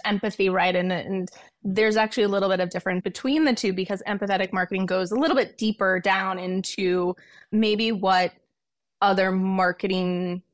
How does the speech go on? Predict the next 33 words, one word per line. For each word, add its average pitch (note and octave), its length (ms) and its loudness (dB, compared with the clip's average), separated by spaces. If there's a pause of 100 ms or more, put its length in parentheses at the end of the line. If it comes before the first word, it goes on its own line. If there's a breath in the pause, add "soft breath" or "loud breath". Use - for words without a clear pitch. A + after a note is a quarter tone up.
(360)
schools G3 440 -2
of F#3+ 120 -2
thought - 420 -2 (580)
have F#3+ 380 0
and F3+ 220 -4
think. E4 300 -2 (800)
So, A#3 160 0
right, A3 220 2
so C#4 80 2
neuroscientist B3 920 2
Antonio G#3 460 -2
Damasio, F3+ 720 -2 (340)
he A3+ 240 0
shared, G#3 380 2
"We G#3 220 0
are G3+ 120 2
not G3+ 360 -2
thinking G3 440 -4
machines F#3 420 -4
that D#3 160 -6 (120)
feel, G#3 320 2
rather, F#3 420 2 (300 soft breath)
we A3 140 2
are E3+ 100 4
feeling A3+ 380 2
machines F#3+ 480 -2
that - 240 -8
think." C3+ 320 -6 (380 soft breath)
So A3 80 4
we B3 220 2
actually A3 460 0
cannot A#3+ 640 0
make F3+ 440 -4